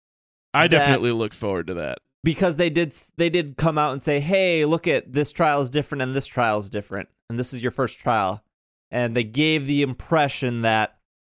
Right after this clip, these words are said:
Speaker 2: "Oh, cool, we're gonna see, we're gonna see variations in the future," and we didn't. And that's, <laughs>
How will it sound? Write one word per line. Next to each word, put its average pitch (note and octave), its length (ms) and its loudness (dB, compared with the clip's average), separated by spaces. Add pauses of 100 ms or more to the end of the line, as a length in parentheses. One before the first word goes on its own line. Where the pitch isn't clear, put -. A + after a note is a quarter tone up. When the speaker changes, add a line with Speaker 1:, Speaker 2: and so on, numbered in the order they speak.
(200)
Speaker 2:
"Oh, E3+ 200 2
cool, E3+ 260 0
we're C#3 120 2
gonna C#3+ 180 -2
see, C3+ 580 -2 (160)
we're C#3 140 -2
gonna C#3+ 140 0
see D3 200 -2
variations C3 880 0
in A2+ 80 -6
the G#2+ 60 -6
future," A#2+ 320 -6
and A2 80 -2
we A#2 100 -4
didn't. A2 460 -4
And B3+ 120 -4
that's, D4+ 240 0 (880)
<laughs> - 0 -